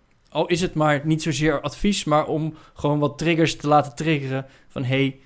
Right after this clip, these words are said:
vertel er eens over, hoe moet ik dit gaan doen of hoe moet ik dat gaan doen? Ehm, maar je gaf er net aan van, hey, sommige dingen moet je gewoon lekker doen, hè? Koop die dure bank, koop die duurdere schoenen, want, hè, daar word je gewoon heel veel gelukkiger van. Dus doe het gewoon. Maar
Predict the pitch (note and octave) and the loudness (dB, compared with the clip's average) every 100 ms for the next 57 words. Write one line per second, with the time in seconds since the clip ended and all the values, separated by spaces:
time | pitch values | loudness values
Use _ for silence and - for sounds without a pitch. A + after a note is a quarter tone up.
0 | - - C#3+ D#3+ D#3+ D3+ C3 - C3+ C3 | -16 -4 0 6 6 6 0 -2 -2 0
1 | B2+ A#2+ C3 C#3 C3+ C3+ C3+ C#3+ C3+ C3+ | 0 2 0 -2 -2 0 0 -2 -4 -4
2 | B2 B2+ B2 B2+ B2 B2+ C3 - A#2+ C3+ | -2 -2 -2 -4 -4 -6 -10 -12 -14 -14
3 | - - - - _ - D3+ E3 E3 - | -18 -20 -20 -20 _ -2 2 2 2 0
4 | F3 D#3+ E3 F3 G3+ G3 F#3 F3 E3 E3+ | 0 0 -2 -2 -2 -2 -2 -2 -2 -2
5 | D#3 D3 D3+ C#3 - - C3 - G3+ - | -2 0 0 -2 -10 -14 -14 -14 -14 -6
6 | F#3 E3+ C#3 D#3 D3+ C#3+ C#3+ C3 C#3+ C3 | -4 -4 -2 0 2 0 -2 0 0 0
7 | B2+ C3+ C3+ B2 F#3+ D#3+ D#3 D#3 D#3+ D#3 | 0 -2 0 2 2 0 -2 -2 -2 0
8 | C#3 B2 C#3 C3 C3 F3 G3 - - _ | 0 2 2 2 2 0 -2 -12 -20 _
9 | D#3 D3 C#3 C3+ D3+ C#3 C3 B2 E3 D#3 | -2 0 -2 2 2 2 0 0 0 0
10 | B2+ C3+ C3+ B2 - C3 B2+ C#3 C3 C3 | 0 0 -2 -4 -4 0 0 0 -2 -2
11 | B2 D3 B2+ - C#3 D3+ B2+ A#2 A#2+ A#2 | 0 0 0 0 0 0 -2 -2 -2 -6
12 | - _ _ _ _ - B2 C3 D#3+ - | -14 _ _ _ _ -6 -2 -2 -2 -2
13 | D#3+ F#3 C4 _ _ _ _ _ - C3 | -2 -2 -6 _ _ _ _ _ -4 0
14 | D#3+ E3+ C#3+ | 2 2 -2